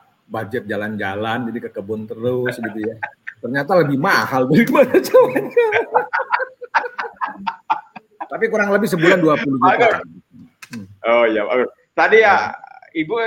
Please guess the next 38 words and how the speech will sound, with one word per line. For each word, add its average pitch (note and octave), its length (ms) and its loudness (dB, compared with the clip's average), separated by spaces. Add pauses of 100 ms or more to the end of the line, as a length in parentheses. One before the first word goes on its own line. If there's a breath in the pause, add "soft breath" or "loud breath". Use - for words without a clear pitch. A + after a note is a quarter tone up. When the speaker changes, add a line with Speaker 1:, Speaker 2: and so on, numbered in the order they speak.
Speaker 2:
happy F3 400 -2
sekali D#3 400 0
di C#3+ 160 -4
kebun C3 240 -6
durian B2 400 -2
tadi, A#2+ 160 -4
Pak. A#2 160 -6
Sambil C#3+ 320 -2
menghitung D3+ 560 -2 (160 soft breath)
durian, D#3+ 480 2 (160)
sambil D#3 240 0
ketawa, C#3+ 480 2
Pak. A#2+ 240 0
Wah, A2+ 160 -2
ini B2+ 160 -4
Speaker 1:
Hmm. B2+ 160 -10
Speaker 2:
berapa C3+ 240 0
nih? C3 240 -10
Satu, B2 240 -6
dua, B2 240 0
tiga, C3 240 -2
empat, - 240 -6
lima. C3 320 -2
Dia C#3+ 80 0
kan C#3+ 160 -2
lebih C#3+ 240 -2
betah B2+ 240 -2
di A#2+ 80 -6
kebun D3+ 400 -2 (160 soft breath)
daripada B2+ 400 2
di B2+ 160 2
rumah D#3 320 -4
nampaknya C#3+ 320 -2
nih, C#3 80 -2
Pak - 160 -4
Kur, B2 160 -6
ya. A#2 240 -14
Speaker 1:
Iya. G2 400 -16